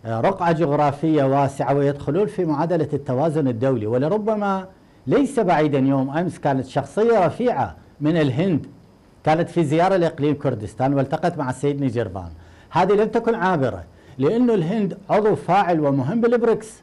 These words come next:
البريكس أسسها ومرتكزاتها الهند، الصين، روسيا، وتأتي ب-، آه، آه، البرازيل و، آه، جنوب أفريقيا. لكن ال-، آه، عندما تحضر الهند في هذا التوقيت،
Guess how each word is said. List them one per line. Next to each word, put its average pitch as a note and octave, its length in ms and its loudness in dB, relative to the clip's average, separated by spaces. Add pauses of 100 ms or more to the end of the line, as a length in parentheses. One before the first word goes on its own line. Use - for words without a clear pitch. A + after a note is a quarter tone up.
(120)
البريكس C3+ 540 -4
أسسها F#3+ 600 -2 (280)
ومرتكزاتها C#3 1000 0 (380)
الهند، F#3 380 0
الصين، G#3+ 340 0
روسيا، C3+ 560 -2 (340)
وتأتي F3 540 2
ب-، E3+ 120 -2
آه، D#3 40 -4
آه، B2 1300 -6
البرازيل C#3+ 640 2
و، C#3 340 2 (560)
آه، A#2 760 -4
جنوب C#3 340 0
أفريقيا. G#2 560 -8
لكن C#3 340 0
ال-، C#3+ 260 0
آه، A#2 260 -4 (360)
عندما C#3+ 260 0
تحضر G#3+ 580 0 (140)
الهند C#3+ 480 -2
في C3+ 200 -4
هذا G#3+ 220 0
التوقيت، D3 640 0